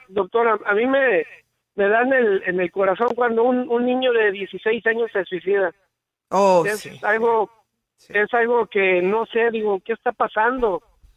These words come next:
Speaker 1: Los
Speaker 2: Ujú.
Speaker 1: papás, ¿qué está pasando con los papás? Que, que no es nomás el niño solo. Tienen, yo digo que los papás somos los mejores amigos de nuestros hijos.
Speaker 2: Eso
Speaker 1: Yo
Speaker 2: es
Speaker 1: creo que
Speaker 2: mucha
Speaker 1: es la
Speaker 2: verdad.
Speaker 1: mejor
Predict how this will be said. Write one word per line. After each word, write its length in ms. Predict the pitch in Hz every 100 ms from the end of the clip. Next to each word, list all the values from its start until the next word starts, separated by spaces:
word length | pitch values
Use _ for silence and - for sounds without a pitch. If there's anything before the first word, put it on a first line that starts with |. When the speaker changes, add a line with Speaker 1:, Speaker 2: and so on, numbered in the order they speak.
| _ _ _
Speaker 1:
Los 200 | 185 185
Speaker 2:
Ujú. 40 | 165
Speaker 1:
papás, 760 | 190 - 208 247 269 262 247 -
¿qué 60 | 247
está 200 | - 247
pasando 400 | 247 240 247 247
con 140 | 233
los 100 | 202
papás? 360 | 190 - 226 247
Que, 300 | - 233 165 - _ _ _ _
que 80 | 196
no 180 | 214 247
es 60 |
nomás 400 | 233 262 247 262
el 120 | 269 254
niño 220 | 254 262
solo. 340 | - 226 262 240
Tienen, 360 | 247 269 262 -
yo 160 | 214
digo 220 | 262 277 277
que 300 | 240 208 - - _ _
los 160 | 202 196
papás 420 | 208 196 262 277 -
somos 280 | 262 262 262
los 140 | 247 220
mejores 540 | 202 - 254 277 269
amigos 480 | 214 247 302 311 330 - _ _ _ _ _ _
de 100 | 190 190
nuestros 460 | 196 - 180 170
hijos. 300 | 170 - 131 _ _ _ - - - _
Speaker 2:
Eso 280 | - 202 214
Speaker 1:
Yo 60 | 254
Speaker 2:
es 40 |
Speaker 1:
creo 100 | 226
que 40 | 202
Speaker 2:
mucha 220 | 190 220
Speaker 1:
es 60 | 151
la 40 |
Speaker 2:
verdad. 260 | 139 135 123
Speaker 1:
mejor 240 | 220 226